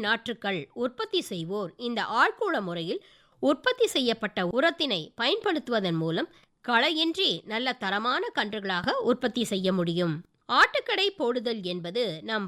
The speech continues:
பாரம்பரிய வேளாண் தொழில்நுட்பத்தில் மிக முக்கியமான ஒன்றாகும். தமிழகத்தில் தென் மாவட்டங்களான திருநெல்வேலி, தூத்துக்குடி, ராமநாதபுரம், விருதுநகர், மதுரை, சிவகங்கை, திண்டுக்கல் போன்ற பகுதிகளில் இந்த முறை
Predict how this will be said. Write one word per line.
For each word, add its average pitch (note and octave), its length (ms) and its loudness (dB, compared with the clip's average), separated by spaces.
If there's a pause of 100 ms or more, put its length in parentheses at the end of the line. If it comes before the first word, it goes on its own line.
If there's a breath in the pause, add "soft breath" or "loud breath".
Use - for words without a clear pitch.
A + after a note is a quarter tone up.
(100)
பாரம்பரிய G4+ 560 2 (180)
வேளாண் D4+ 480 4
தொழில்நுட்பத்தில் D4 840 0 (220)
மிக G4+ 220 2 (120)
முக்கியமான C#4+ 580 2 (100)
ஒன்றாகும். F3+ 600 -2 (600 soft breath)
தமிழகத்தில் C#4 680 2 (180)
தென் F4 260 0
மாவட்டங்களான F#3 680 -2 (300)
திருநெல்வேலி, G#3 600 2 (160)
தூத்துக்குடி, G3 500 -2 (200)
ராமநாதபுரம், A3 720 2 (180)
விருதுநகர், G#3 600 2 (160)
மதுரை, F4+ 360 0 (220)
சிவகங்கை, D4+ 560 4 (180)
திண்டுக்கல் F#4 520 2
போன்ற F#3+ 340 0
பகுதிகளில் G#3 600 2 (200)
இந்த C4+ 140 4 (120)
முறை G#3 220 4